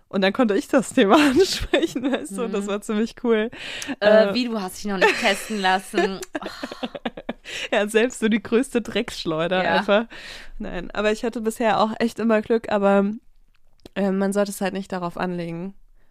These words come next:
Speaker 1: Und wir haben auch, äh, schon wieder eine Nachricht bekommen von einer, die gefragt hat, ob wir immer beim Oralverkehr verhüten, bei
Speaker 2: Mhm.
Speaker 1: One-Night-Stands.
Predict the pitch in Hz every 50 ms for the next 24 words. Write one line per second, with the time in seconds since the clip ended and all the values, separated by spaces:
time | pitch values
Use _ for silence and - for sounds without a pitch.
0 | - - 185 196 190 - - - - - _ _ _ - - - _ - 220 202
1 | 208 233 240 - 233 240 233 - - - 208 208 208 214 208 214 - - - -
2 | - - - 220 - - 226 220 240 254 247 240 220 220 220 226 226 233 - -
3 | 226 - - 220 226 - - 214 - - 202 208 208 202 208 196 202 - - 214
4 | 214 - - 208 202 - - _ - - _ - - 196 190 - 208 202 190 -
5 | - 202 226 226 233 214 214 208 220 208 214 202 208 202 214 - 220 208 208 -
6 | 202 196 196 202 208 - _ _ _ _ - 202 208 220 - - 262 294 339 -
7 | _ - 220 220 220 226 226 226 226 233 - - 233 233 240 254 -